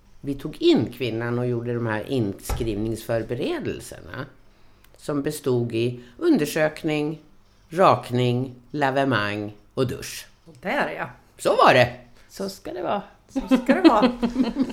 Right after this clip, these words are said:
Speaker 2: Ja.
Speaker 3: Men han fick vara med på, eller
Speaker 1: På förlossningen,
Speaker 3: Ja.
Speaker 1: absolut. Absolut. Och med upp till B B, men inte sova kvar.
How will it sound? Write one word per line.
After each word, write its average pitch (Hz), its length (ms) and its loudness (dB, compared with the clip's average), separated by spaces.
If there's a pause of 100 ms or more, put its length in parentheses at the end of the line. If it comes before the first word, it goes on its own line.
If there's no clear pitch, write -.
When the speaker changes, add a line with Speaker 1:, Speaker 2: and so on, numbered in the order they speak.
(280)
Speaker 2:
Ja. 240 280 4 (760)
Speaker 3:
Men 240 160 6
han 254 160 6
fick 262 160 0
vara 285 100 2
med 285 320 0
på, 196 200 -4
eller 190 300 0 (280)
Speaker 1:
På 143 100 6
förlossningen, 185 480 4
Speaker 3:
Ja. 165 180 2 (140)
Speaker 1:
absolut. 107 720 2 (220)
Absolut. 139 720 0
Och 131 220 2
med 117 360 4
upp 104 220 -6
till 127 120 -2
B 123 340 0
B, 104 160 -2
men 113 220 -2
inte 117 400 -2
sova 98 360 -4
kvar. 113 420 2